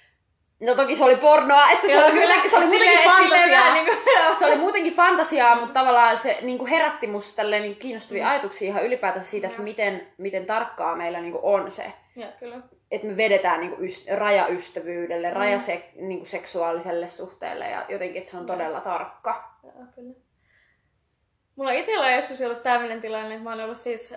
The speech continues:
Speaker 2: ää, viikonloppureissulla mun hyvän ystäväni kanssa. Sit hänellä on tullut niinku tämmönen, että hän harrastaa yhden ihmisen, hän rupeaa harrastaa yh-,
Speaker 1: Joo.
Speaker 2: niinku yhden toisen ihmisen kanssa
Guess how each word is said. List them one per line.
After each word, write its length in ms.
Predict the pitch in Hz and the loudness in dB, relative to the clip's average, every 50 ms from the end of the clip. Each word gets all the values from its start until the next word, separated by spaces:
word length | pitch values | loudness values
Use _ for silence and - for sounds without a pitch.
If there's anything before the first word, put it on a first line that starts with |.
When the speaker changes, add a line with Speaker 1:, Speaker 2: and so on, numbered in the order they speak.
| - _ _ - _ | -20 _ _ -20 _
Speaker 2:
ää, 440 | 247 247 226 220 220 220 220 220 | -16 -14 -12 -10 -10 -8 -10 -10
viikonloppureissulla 960 | 220 285 294 294 294 254 208 220 220 - 233 220 220 220 220 - - 202 202 202 | -8 -10 -10 -8 -6 -6 -6 -6 -8 -12 -12 -10 -8 -8 -10 -10 -12 -14 -14 -12
mun 220 | 190 196 190 196 - _ - _ - 214 | -14 -14 -16 -16 -20 _ -20 _ -20 -20
hyvän 220 | 208 214 208 214 226 | -18 -16 -14 -14 -14
ystäväni 340 | 220 - _ 262 269 285 277 | -16 -18 _ -16 -14 -14 -12
kanssa. 420 | 277 269 262 262 262 - 269 269 262 262 _ _ _ _ _ _ _ _ _ | -10 -12 -12 -12 -10 -10 -10 -10 -10 -14 _ _ _ _ _ _ _ _ _
Sit 220 | _ 240 233 233 240 | _ -20 -20 _ -12
hänellä 300 | 233 240 240 233 226 220 | -8 -8 -6 -6 -4 -6
on 160 | 214 208 208 | -6 -6 -8
tullut 260 | 220 214 220 208 190 | -10 -10 -10 -10 -12
niinku 180 | 196 208 - 214 | -14 -16 -16 -14
tämmönen, 420 | - 220 208 208 208 202 190 196 | -12 -12 -12 -12 -12 -12 -12 -12
että 160 | 208 - 220 | -12 -14 -14
hän 180 | 202 214 208 208 - | -16 -14 -16 -16 -16
harrastaa 580 | - 220 220 208 214 214 - - 214 208 208 | -16 -16 -16 -16 -16 -18 -16 -14 -12 -10 -10
yhden 160 | 208 208 208 | -10 -10 -12
ihmisen, 300 | 202 202 208 214 220 - - | -14 -16 -16 -16 -18 -18 -18
hän 100 | 208 214 214 | -16 -16 -14
rupeaa 160 | 214 220 214 | -14 -12 -12
harrastaa 320 | 214 208 214 - - 208 | -12 -12 -12 -12 -12 -14
yh-, 100 | - 214 | -12 -8
Speaker 1:
Joo. 200 | 247 233 202 196 | -6 -4 -4 -4
Speaker 2:
niinku 160 | 208 214 226 214 | -6 -8 -10 -10
yhden 280 | - 214 214 214 214 | -10 -10 -12 -12 -10
toisen 260 | 202 202 208 202 196 202 | -8 -8 -8 -8 -10 -14
ihmisen 260 | 196 190 196 208 202 | -16 -16 -16 -18 -18
kanssa 140 | 202 202 | -18 -18